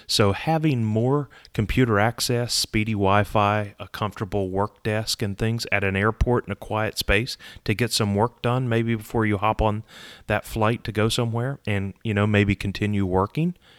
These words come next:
uh, remotely, that's a good thing, right? I mean, <laughs> it doesn't matter how great it is or how mediocre it is. It's still free. It's still a quiet space, and you get to go in there for up to two hours if you have a player too,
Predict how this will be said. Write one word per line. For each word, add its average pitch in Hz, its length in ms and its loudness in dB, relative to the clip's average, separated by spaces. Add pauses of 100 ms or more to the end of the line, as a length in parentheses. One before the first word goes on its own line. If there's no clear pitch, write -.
(240)
uh, 95 120 0
remotely, 95 580 0 (760)
that's 135 280 -4
a 120 60 0
good 101 280 0
thing, 76 240 -2 (160)
right? 98 300 0
I 113 80 0
mean, 117 100 -2 (340)
<laughs> - 360 -10
it 131 100 0
doesn't 151 220 6
matter 143 180 6
how 127 160 4
great 123 380 2
it 131 100 0
is 143 380 4 (320)
or 104 260 2
how 113 220 2
mediocre 113 680 4
it 123 60 4
is. 131 280 4
It's - 200 -6
still 143 240 4
free. 127 420 2
It's - 160 2
still 123 260 4
a 110 40 0
quiet 113 540 0
space, 110 560 0 (240)
and 107 120 0
you 107 120 0
get 123 120 0
to 120 60 -6
go 120 200 2
in 120 80 0
there 123 180 0
for 113 180 -2
up 107 140 -4
to 98 80 -8
two 117 260 2
hours 131 400 0
if - 80 -16
you 117 80 0
have 117 140 -2
a 117 40 -10
player 127 320 -2
too, 147 360 -4